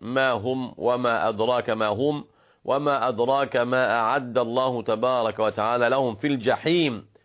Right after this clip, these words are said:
مِنْ أَلْوَانِ الْعَذَابِ". وَأَصْحَابُ الشِّمَالِ مَا أَصْحَابُ الشِّمَالِ،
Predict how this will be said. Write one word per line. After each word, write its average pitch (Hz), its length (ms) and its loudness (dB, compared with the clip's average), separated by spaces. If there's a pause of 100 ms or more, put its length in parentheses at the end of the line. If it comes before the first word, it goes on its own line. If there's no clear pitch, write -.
(360)
مِنْ 135 200 -2
أَلْوَانِ 127 500 0
الْعَذَابِ". 104 580 2 (720)
وَأَصْحَابُ 127 720 0
الشِّمَالِ 127 800 -2
مَا 156 380 0
أَصْحَابُ 120 420 -2
الشِّمَالِ، 104 540 -4